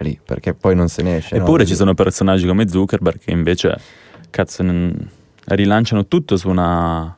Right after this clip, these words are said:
Speaker 2: su una vita parallela virtuale,
Speaker 1: Sì,
Speaker 2: no?
Speaker 1: perché
Speaker 2: Perché Meta, Meta, Meta parla di, cioè, Meta
Speaker 1: Sì,
Speaker 2: vuole
Speaker 1: Meta
Speaker 2: raccogliere questo.
Speaker 1: Meta sarà il nome nuovo dell'azienda. In realtà Facebook non dovrebbe cambiare nome. Cioè Facebook in
Speaker 2: No,
Speaker 1: quanto
Speaker 2: le, le
Speaker 1: social
Speaker 2: az-, esatto,
Speaker 1: network
Speaker 2: tutte le
Speaker 1: dovrebbe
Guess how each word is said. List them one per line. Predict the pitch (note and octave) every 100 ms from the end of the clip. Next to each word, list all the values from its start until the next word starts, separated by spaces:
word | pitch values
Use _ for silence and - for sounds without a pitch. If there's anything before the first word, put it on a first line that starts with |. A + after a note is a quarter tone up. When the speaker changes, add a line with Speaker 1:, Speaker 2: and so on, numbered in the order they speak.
| _
Speaker 2:
su | - G2+
una | G2 F#2+
vita | G2+ G2 G2+
parallela | G2+ F#2+ G2 G#2 G#2 G#2 A#2
virtuale, | F#2+ F2+ - A2+ F#2+ E2+
Speaker 1:
Sì, |
Speaker 2:
no? | F#2 G2+ G#2 _
Speaker 1:
perché | A2 G#2 G#2+
Speaker 2:
Perché | G#2+
Meta, | A2 G2+ A#2
Meta, | A2+ A2+ G#2 F2+
Meta | G2+ G2
parla | - F2
di, | E2 D#2+ - - -
cioè, | F#2+ - - - -
Meta | G2+ G#2+
Speaker 1:
Sì, | F#2
Speaker 2:
vuole | G2+ G#2
Speaker 1:
Meta | G2
Speaker 2:
raccogliere | F#2 A2+ G#2+ F#2+
questo. | A#2+ G#2 - - - _ - - -
Speaker 1:
Meta | A2+ A#2
sarà | A#2 G2+ F#2+
il | F#2 F#2+
nome | F#2+ F#2+
nuovo | F#2+ G2+
dell'azienda. | F2+ F2+ E2+ F#2
In | F2+
realtà | F2+ G#2+
Facebook | - G2+ F#2 F#2+
non | F#2 E2+
dovrebbe | F2 F2 E2+
cambiare | D#2 D#2+ D#2 D2+
nome. | C#2+ C#2+ C#2 _ _
Cioè | - D#2
Facebook | G2+ F#2+ F2+ F2+
in | G2+
Speaker 2:
No, | G#2
Speaker 1:
quanto | G2 G#2+
Speaker 2:
le, | G#2
le | G#2+ G#2+
Speaker 1:
social | G2+
Speaker 2:
az-, | F#2 F#2
esatto, | G2+ F2+
Speaker 1:
network | F2+
Speaker 2:
tutte | F#2
le | F2
Speaker 1:
dovrebbe | E2+